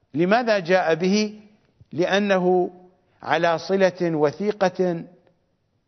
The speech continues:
بالمراجع وعوائلهم في قم وغير قم، كان على صلة وثيقة برجال الدين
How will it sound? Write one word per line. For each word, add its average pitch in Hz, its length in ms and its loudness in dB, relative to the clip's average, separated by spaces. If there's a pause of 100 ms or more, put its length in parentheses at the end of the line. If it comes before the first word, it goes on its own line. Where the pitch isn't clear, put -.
(3250)
بالمراجع 185 920 2
وعوائلهم 156 960 2 (880)
في 165 200 0
قم 208 360 2
وغير 165 520 2
قم، 95 340 -4 (300)
كان 180 220 0
على 151 360 2
صلة 180 420 0
وثيقة 165 1000 -2 (920)
برجال 156 580 2
الدين 165 720 -2